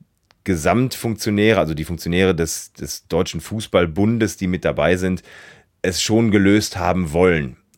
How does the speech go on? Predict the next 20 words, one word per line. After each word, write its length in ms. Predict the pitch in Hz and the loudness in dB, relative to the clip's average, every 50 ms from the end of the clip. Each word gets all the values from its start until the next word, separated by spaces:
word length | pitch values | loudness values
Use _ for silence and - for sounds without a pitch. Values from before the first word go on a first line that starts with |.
| _ _ _ | _ _ _
Und 180 | 82 82 82 | -8 -6 -6
jetzt 240 | 80 78 - - - | -6 -6 -8 -10 -8
bin 80 | 87 87 | -6 -6
ich 140 | 87 - | -6 -6
gespannt, 500 | - 85 - - - 82 85 92 92 80 | -6 -10 -10 -4 -2 -2 0 0 -2 -4
wie 60 | 80 85 | -6 -8
sich 160 | 80 85 - | -8 -8 -6
das 180 | - 82 78 | -6 -8 -6
in 80 | - 80 | -6 -6
den 100 | 85 80 | -4 -2
nächsten 500 | 80 80 80 - - - 85 82 78 76 - - - - - - _ _ | -2 -2 -2 -4 -6 -6 -6 -6 -6 -6 -10 -18 -20 -20 -20 -20 _ _
Wochen 360 | _ 78 80 107 110 113 123 95 | _ 2 2 2 2 2 0 0
entwickelt. 520 | 90 101 80 82 104 117 - 127 113 101 | 0 -2 0 -2 -4 0 2 0 0 2
Am 140 | 92 87 85 | 0 -2 -2
fünfundzwanzigsten 720 | 104 104 104 101 - - 87 90 90 95 - - - 87 | -2 -2 -2 -2 -2 -2 -4 -4 -4 -8 -10 -8 -6 -2
März 260 | 85 87 90 95 92 | 0 0 0 0 0
ist 200 | - 82 - - | -4 -12 -8 -6
die 60 | 90 85 | -4 -2
nächste 360 | 82 82 87 85 - - 87 | -2 -2 -4 -4 -6 -8 -6
Sitzung. 520 | 78 90 98 - - - 107 98 98 90 | -4 -4 -6 -6 -2 -2 0 0 0 -4